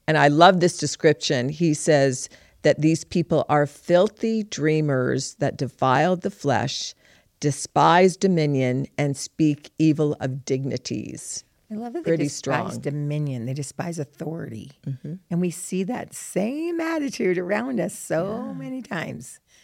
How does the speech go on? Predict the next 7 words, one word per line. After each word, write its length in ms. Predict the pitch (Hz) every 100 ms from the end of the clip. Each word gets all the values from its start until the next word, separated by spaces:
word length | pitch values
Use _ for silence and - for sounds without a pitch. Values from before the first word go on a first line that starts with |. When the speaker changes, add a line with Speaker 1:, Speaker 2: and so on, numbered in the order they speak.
| _ _
Speaker 2:
that, 160 | 147 143 - -
you 100 | 143
know, 120 | 127
despising 600 | 131 - - 135 131 147
authority, 500 | 127 135 127 113 135 -
despising 560 | - - 147 151 160
dominion. 520 | 147 139 123 - 135